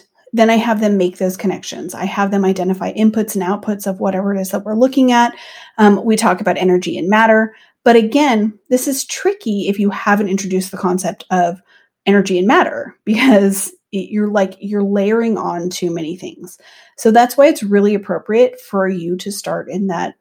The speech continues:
upper elementary grade band, even if you're teaching middle school. That's really confusing, especially if you don't have the cross-cutting concept ma-,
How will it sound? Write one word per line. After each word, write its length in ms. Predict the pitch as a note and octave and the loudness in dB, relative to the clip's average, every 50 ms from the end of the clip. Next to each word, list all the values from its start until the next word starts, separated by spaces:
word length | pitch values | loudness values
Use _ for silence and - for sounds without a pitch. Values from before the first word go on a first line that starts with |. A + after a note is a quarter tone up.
| - | -6
upper 220 | G#3 F#3+ F#3+ F#3 E3+ | -6 -6 -4 -4 -4
elementary 480 | E3+ F3 F3+ F3 E3+ E3+ - - F#3+ | -2 -2 -2 -4 -6 -6 -6 -6 -4
grade 260 | G#3 - E4 F4 D4+ C4 | -2 0 2 2 2 2
band, 240 | G3+ E3+ E3+ - - _ | 0 -2 -2 -4 -8 _
even 300 | A3+ A3 G#3+ G#3 G#3 G3+ | 0 0 2 2 4 2
if 120 | G3+ G3+ | 2 2
you're 80 | F3+ F3 | -2 -6
teaching 320 | - D#3+ - - D#3+ D#3+ | -12 -12 -10 -8 -6 -6
middle 220 | C#3+ - - - - | -6 -6 -10 -12 -14
school. 320 | - - - - - - - F#3 - _ _ _ _ _ _ _ _ _ _ _ - | -14 -14 -14 -16 -16 -14 -14 -14 -14 _ _ _ _ _ _ _ _ _ _ _ -4
That's 320 | A#3 A3 A3 - - - | -4 -4 -4 -4 -6 -8
really 200 | A3+ G#3+ A3+ A#3+ | -6 -4 -4 -2
confusing, 580 | A#3 C#4+ B3 A3 A3+ G#3 G#3 A#3+ A#3+ A#3 - G#3+ | -2 -2 -4 -2 -4 -6 -6 -6 -8 -8 -8 -10
especially 480 | G#3+ - - G#3+ G#3 G#3 - G3+ G3+ | -10 -8 -6 -6 -6 -6 -6 -6 -6
if 80 | A3 A3+ | -6 -4
you 60 | G3+ | -6
don't 160 | G3+ G3 G3 | -6 -6 -6
have 440 | G#3+ A3 G3 G3+ G3 G3 G3 - _ - | -4 -4 -2 -2 -4 -4 -8 -12 _ -6
the 420 | G3+ F#3+ F#3 F#3 F#3 F3 E3 - _ | -2 -2 -2 -2 -2 -4 -8 -12 _
cross-cutting 440 | - - A3+ G3 G3+ G3+ - F#3+ G3 | -6 -2 0 0 0 -2 -4 -4 -4
concept 440 | G3 G3+ F3+ F3+ F#3 - F#3 F3 F3+ | -2 -2 -4 -4 -4 -6 -6 -6 -6
ma-, 160 | F3+ F#3+ F#3 | -4 -6 -6